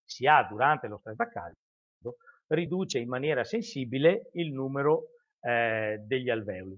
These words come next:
Non c'è invece nessun effetto per quanto riguarda, eh, l'apoptosi, cioè il mantenere il sistema mammella a un numero costante di cellule, cioè la, quella che è cosiddetta definita la,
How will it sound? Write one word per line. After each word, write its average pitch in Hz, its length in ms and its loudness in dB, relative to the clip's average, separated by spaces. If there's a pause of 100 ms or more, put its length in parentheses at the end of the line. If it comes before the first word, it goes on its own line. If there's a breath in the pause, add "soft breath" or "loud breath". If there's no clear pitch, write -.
Non 160 140 -6
c'è 208 160 0
invece 202 320 0
nessun 202 420 -6
effetto 208 580 -2
per 175 180 -4
quanto 170 260 0
riguarda, 160 540 2 (480 loud breath)
eh, 131 460 6
l'apoptosi, 127 640 0
cioè 127 280 6
il 151 120 -2
mantenere 190 880 2
il 208 220 -4
sistema 170 400 2
mammella 156 800 6
a 143 200 2
un 156 120 -4
numero 160 320 -2
costante 127 520 0
di 117 140 -8
cellule, 104 340 -4
cioè 117 240 -6
la, 151 140 -2
quella 160 240 -2
che 160 140 -10
è 131 520 -12
cosiddetta 143 520 -6
definita 120 360 -6
la, 110 160 -4